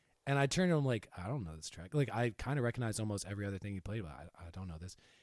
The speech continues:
And he's like, "This is Mister Magic, man. This is Grover Washington." I said, "Grover Washington? I, I know that name, Grover Washington." And I went on my phone. I'm like, "Oh, Grover Washington, the featured artist for the song Just the Two of Us,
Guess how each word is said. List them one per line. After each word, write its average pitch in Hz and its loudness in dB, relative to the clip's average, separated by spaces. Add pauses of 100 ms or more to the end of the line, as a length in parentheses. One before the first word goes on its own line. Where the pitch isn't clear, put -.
(140)
And 87 -8
he's 92 -6
like, 85 -6
"This 95 -6
is 90 -8
Mister 90 -6
Magic, 92 -6
man. 85 -6
This 92 -6
is 87 -8 (120)
Grover 95 -6
Washington." 82 -6
I 90 -16
said, 80 -14
"Grover 123 -14
Washington? 87 -6
I, - -10
I 104 -4
know 104 -4
that 92 -8
name, - -18
Grover 110 -12
Washington." 90 -10 (680)
And 120 0
I 120 2
went 127 4
on 120 2
my 113 2
phone. 143 2
I'm 117 0
like, 117 -2 (140)
"Oh, 151 4
Grover 139 0
Washington, 127 2 (460)
the 127 0
featured 143 2 (320)
artist 135 2
for - -4
the 117 -2
song 113 2
Just 135 2
the 117 0
Two 151 4
of 95 -2
Us, 87 -6